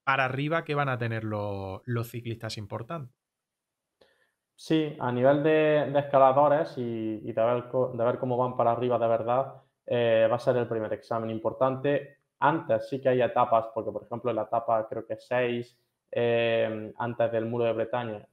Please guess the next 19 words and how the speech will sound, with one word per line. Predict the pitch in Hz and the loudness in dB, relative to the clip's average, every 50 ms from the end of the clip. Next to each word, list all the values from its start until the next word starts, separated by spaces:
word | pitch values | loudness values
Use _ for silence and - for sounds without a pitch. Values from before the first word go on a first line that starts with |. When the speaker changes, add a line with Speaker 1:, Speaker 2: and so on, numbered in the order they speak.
| _ | _
Speaker 2:
hay | - 110 107 110 113 110 110 | -10 -4 -4 -4 -4 -4 -6
tres | - 110 110 113 | -8 -8 -6 -4
mil | 120 120 117 117 | -4 -4 -4 -4
quinientos | 123 113 113 113 113 - 113 110 | -4 -4 -4 -4 -4 -2 -2 0
de | 113 110 | 0 0
desnivel | 107 110 110 110 110 113 113 | 0 0 -2 0 0 2 2
acumulado. | 110 110 - 113 110 110 110 117 127 160 170 - _ - | 2 0 -2 -6 -4 0 2 2 2 0 -2 -4 _ -10
No | 120 117 123 | -2 0 2
hay | 127 123 117 | 2 2 2
perfil, | 123 123 - - - 143 160 240 _ _ _ _ _ _ | -2 -6 -8 -8 -8 -8 -8 -8 _ _ _ _ _ _
pero | - 117 113 110 | 0 2 4 4
hay | 113 120 117 | 4 4 2
tres | - 117 | 0 -2
mil | 110 113 113 110 | -2 -2 -4 -6
quinientos | - 113 113 113 113 - 110 107 | -6 -6 -6 -6 -4 -2 -2 -2
de | 107 107 | -2 -2
desnivel | 107 107 107 110 107 | -2 0 0 0 0
acumulado, | 110 107 - 107 104 110 117 143 147 | 0 -4 -6 -10 -6 -2 0 0 0
entonces, | 131 120 - 113 107 - - 107 110 110 110 - | -2 -4 -4 -6 -8 -6 -8 -8 -6 -6 -8 -8